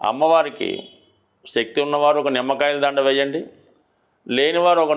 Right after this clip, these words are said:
నమ్-, నాలుగు నిమ్మకాయలు అమ్మవారికి, అమ్మవారి ఆలయంలో ఇవ్వడం వల్ల అమ్మవారి యొక్క అనుగ్రహం దొరికిందంటే ఇంకా ఆటోమేటిక్‌గా మొత్తం అంతా కూడా సమస్య పరిష్కారం అవుతూ ఉంటుంది. ఇవన్నీ చేయలేని వారు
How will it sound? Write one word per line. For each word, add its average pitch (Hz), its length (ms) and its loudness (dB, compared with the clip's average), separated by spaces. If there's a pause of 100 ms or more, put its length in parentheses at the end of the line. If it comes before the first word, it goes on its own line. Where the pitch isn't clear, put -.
నమ్-, 135 200 -4 (200)
నాలుగు 143 340 0
నిమ్మకాయలు 147 500 0
అమ్మవారికి, 131 480 0 (300)
అమ్మవారి 131 440 2
ఆలయంలో 123 360 0
ఇవ్వడం 117 300 0
వల్ల 117 140 0 (840)
అమ్మవారి 139 560 0
యొక్క 135 200 -2 (120)
అనుగ్రహం 123 540 -2
దొరికిందంటే 117 520 -4 (340)
ఇంకా 175 200 -4
ఆటోమేటిక్‌గా 160 580 0 (460)
మొత్తం 123 340 -2
అంతా 135 180 -4
కూడా 131 240 0 (560)
సమస్య 135 420 -2 (100)
పరిష్కారం 120 460 0
అవుతూ 98 260 -2
ఉంటుంది. - 260 -8 (280)
ఇవన్నీ 156 300 0 (100)
చేయలేని 139 420 0
వారు 143 160 2